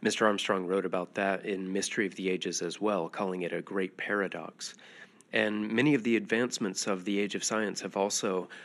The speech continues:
uh, become more like curses, really, than blessings. Exhibit A is the weapons of mass destruction that could wipe out human life. And then there's also the fact that scientists now often act like church leaders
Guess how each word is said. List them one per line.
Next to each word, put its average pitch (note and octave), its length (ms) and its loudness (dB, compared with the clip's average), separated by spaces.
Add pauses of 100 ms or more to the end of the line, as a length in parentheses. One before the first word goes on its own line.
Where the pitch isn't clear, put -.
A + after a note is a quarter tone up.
(160)
uh, F#2 200 0
become G2+ 300 -2
more G2+ 220 0
like F#2 280 0 (460)
curses, B2+ 540 2
really, F2+ 260 0
than F2 200 -4
blessings. - 640 -4 (160)
Exhibit G#2 400 0
A G2 280 -2 (300)
is F#2 440 0
the - 120 0
weapons G2 380 -2
of F#2+ 80 -6
mass F#2+ 220 0
destruction F2 680 -4
that F2 240 -6
could F#2 260 -6
wipe F2+ 380 0
out F#2+ 260 -2 (240)
human G2 360 -4
life. F2 380 -6 (580)
And C3+ 140 8
then D3+ 100 10
there's C#3 160 6
also C#3 260 6
the A#2 80 -2
fact A#2 340 2
that G2+ 160 2
scientists A#2 560 2
now G#2 340 2
often G2+ 380 0
act - 380 -2
like G2 340 -4
church - 420 -2
leaders - 480 -6